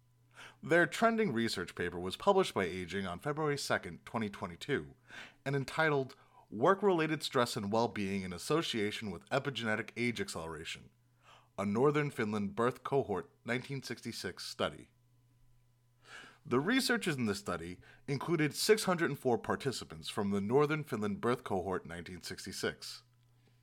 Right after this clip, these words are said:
Participants in this cohort were all born in the provinces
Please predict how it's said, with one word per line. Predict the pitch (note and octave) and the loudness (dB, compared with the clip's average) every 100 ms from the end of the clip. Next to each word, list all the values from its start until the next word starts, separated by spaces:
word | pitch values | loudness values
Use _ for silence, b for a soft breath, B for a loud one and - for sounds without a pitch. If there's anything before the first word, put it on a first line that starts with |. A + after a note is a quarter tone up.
| b b b _ | b b b _
Participants | C3 B2+ G3 G3 F3+ F3+ - | 2 6 4 4 0 -2 -2
in | A#2+ | -2
this | A2 | -2
cohort | - F#2+ F#2 F#2+ - B B - | 0 0 0 0 -2 B B -4
were | G#2 E3 | -2 2
all | D3 F3 | 4 4
born | - A3 G#3+ G#3 - | 4 2 2 2 -2
in | |
the | G#2+ | -6
provinces | G2+ A2+ A2+ A2+ - A2+ | 0 2 2 0 -6 -8